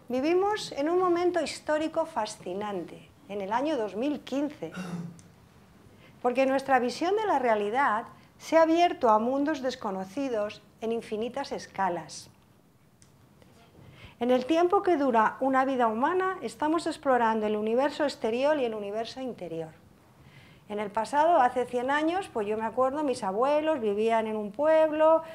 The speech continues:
eh, eran campesinos o eran lo que fueran, hacían lo que tenían que hacer,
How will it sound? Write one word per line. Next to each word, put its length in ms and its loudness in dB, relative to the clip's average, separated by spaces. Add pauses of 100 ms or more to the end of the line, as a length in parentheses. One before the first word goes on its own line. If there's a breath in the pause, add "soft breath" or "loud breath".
(200 loud breath)
eh, 420 0
eran 220 -2
campesinos 920 -2
o 120 2
eran 240 4
lo 100 -2
que 120 -2
fueran, 480 4
hacían 400 -2
lo 80 0
que 80 -2
tenían 320 -6
que 80 -4
hacer, 340 0